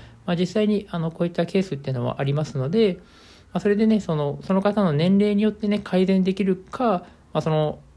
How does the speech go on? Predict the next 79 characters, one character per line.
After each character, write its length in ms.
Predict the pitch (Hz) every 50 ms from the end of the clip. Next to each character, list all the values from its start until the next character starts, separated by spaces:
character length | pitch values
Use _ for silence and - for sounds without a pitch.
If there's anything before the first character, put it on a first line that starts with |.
| - -
も 80 | 220 214
し 80 | - -
も 140 | 185 151
ね、 140 | 135 135 135
そ 140 | 139 - 143
の、 220 | 135 139 123 123
す 120 | - - 196
で 80 | 196
に 120 | 175 151 139
こ 320 | - 135 131 131 - -
う、 40 | - - - - - - - - - - - - _ - - - - -
あ 40 | 143
の、 100 | 135 131
関 240 | - - 190 196 196
節 180 | 208 202 208
の 120 | 208 208 202
部 80 | 208
分 180 | 214 214 196 165
が 140 | 147 131 127
こ 120 | - 123
う 20 | 117
変 240 | - - 190 196 190
形 160 | 214 208 208
し 60 | 202
て 100 | - 202
し 100 | 196 196
ま 80 | 196 196
っ 60 | 190
て 100 | 196 196
い 20 |
る 80 | 190 190
方 180 | 190 190 - 185
も、 280 | 156 123 117 120 - -
や 80 | - 135
っ 40 |
ぱ 60 | - 147
り 100 | 139 139
こ 100 | 135 123
う、 40 |
高 160 | 127 - 151 151
齢 140 | 147 147
の 80 | 143 143
方 240 | 143 156 - 151 135
で 100 | 131 127
あ 60 | 139
れ 100 | 180 185
ば 140 | 170 151 131
い 60 | 135
ら 100 | 139 127
っ 20 |
し 100 | 123 -
ゃ 20 | 143
っ 40 | 139
た 80 | 139
り 60 | 127
も 100 | 117 113
す 100 | 113 -
る 80 | 135 131
の 120 | 123 127
で、 300 | 147 190 202 185 170 - - - - - - - - - -
ま 60 | -
あ、 0 | 170
な 80 | 185
か 100 | 190 -
な 100 | 208 202
か 100 | 196 208
ね、 140 | 214 214 196
そ 140 | 196 - 160
の、 300 | 147 143 139 143 143 143 - - - - - - - - - - - - - - -
も 100 | 175 156
う 20 | -
そ 120 | - -
の 160 | - - -
背 140 | - - 170
骨 240 | 165 180 185 190 185
の 140 | 185 185 180
部 80 | 190
分 260 | 185 185 170 156 160
が 380 | 185 233 262 240 190 123 -